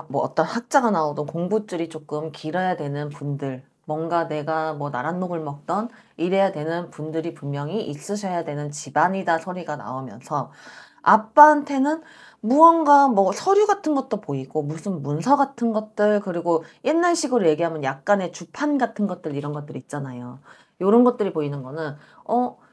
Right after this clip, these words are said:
조금 이제 계산 이치에 조금 바르시네요.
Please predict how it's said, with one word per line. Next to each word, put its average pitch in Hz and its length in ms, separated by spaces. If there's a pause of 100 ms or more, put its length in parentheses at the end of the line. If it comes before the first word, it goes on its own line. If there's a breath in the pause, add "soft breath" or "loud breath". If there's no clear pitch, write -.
(140 soft breath)
조금 269 1080
이제 175 140
계산 214 340
이치에 196 500
조금 208 280
바르시네요. 240 1040